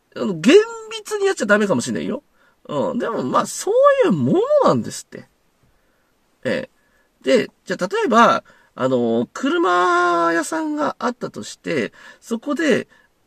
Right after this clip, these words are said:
あんたんところ、今、深夜に乗ってて故障したらどうするかみたいになって、保証しろっつって、これは電話繋がんないよ。だって事務所が、そもそもそのディーラーのところが、ね、空いてないし、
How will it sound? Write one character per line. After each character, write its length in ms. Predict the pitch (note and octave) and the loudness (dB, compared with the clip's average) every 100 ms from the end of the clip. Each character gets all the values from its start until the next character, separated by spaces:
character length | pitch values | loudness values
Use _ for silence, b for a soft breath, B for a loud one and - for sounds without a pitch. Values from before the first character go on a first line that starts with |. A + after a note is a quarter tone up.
| _ | _
あ 160 | - B3 | -4 -2
ん 80 | D#4 | -2
た 180 | - C4 | -4 -4
ん 80 | G#3+ | -4
と 80 | |
こ 80 | F#3 | -4
ろ、 260 | C3+ - - | -6 -6 -4
今、 340 | A#3 B3 B2+ C3 | 0 2 0 -2
深 320 | - - E4+ | -10 -6 -2
夜 120 | D4+ | 0
に 80 | E3 | 0
乗 100 | C3 | 0
っ 60 | C#3+ | -2
て 120 | F#3+ | -6
て 100 | A#2 | -10
故 200 | - F#3+ | -8 -8
障 240 | G3 D#4 D#4+ | -6 -6 -4
し 40 | |
た 80 | E4+ | -4
ら 80 | A3+ | -6
ど 240 | B2 D3 | -4 -4
う 40 | |
す 120 | A#3 D#3+ | -4 -4
る 80 | |
か 160 | C3 B2+ | -2 -4
み 100 | A2 | -2
た 60 | A2+ | -4
い 40 | |
に 40 | |
な 80 | A#2 | -6
っ 20 | |
て、 220 | - - G2+ | -8 -10 -10
保 180 | - | -10
証 160 | E3+ A3 | -6 -4
し 80 | A3 | -2
ろ 60 | |
っ 40 | A#3 | -4
つ 100 | - | -6
っ 20 | |
て、 160 | - - | -8 -4
こ 140 | B3+ | 0
れ 60 | - | 0
は 60 | |
電 220 | - E3 | 0 -2
話 80 | A3+ | -2
繋 220 | G3 D3 | -2 -2
が 100 | E3+ | -2
ん 40 | A3+ | 0
な 80 | D#3+ | -2
い 60 | |
よ。 100 | A#2 - _ _ _ _ _ _ - | -6 -12 _ _ _ _ _ _ -8
だ 100 | A2 | -6
っ 20 | |
て 120 | G3+ | -4
事 60 | A#2 D3+ | -6 -4
務 160 | G#3 | -2
所 140 | B3 F3 | 0 0
が、 300 | G2 D2+ - _ _ D#3 | 2 2 -2 _ _ -8
そ 120 | F#3+ | -4
も 100 | F#3+ | -2
そ 100 | G3 | -2
も 80 | F3 | -2
そ 120 | - | -4
の 60 | - | -4
デ 100 | E3+ | -2
ィ 100 | G3 | 0
ー 40 | |
ラ 60 | G3+ | 0
ー 40 | |
の 40 | |
と 100 | F#3+ | 0
こ 80 | F3 | -2
ろ 60 | B2 | -4
が、 160 | - B B B - | -4 B B B -4
ね、 320 | C4+ D3 - - | 0 0 -2 -4
空 160 | D3+ | -4
い 20 | E3+ | -2
て 80 | D3+ | 2
な 140 | F#3 | 2
い 100 | D3 | 2
し、 280 | - - | -2 -8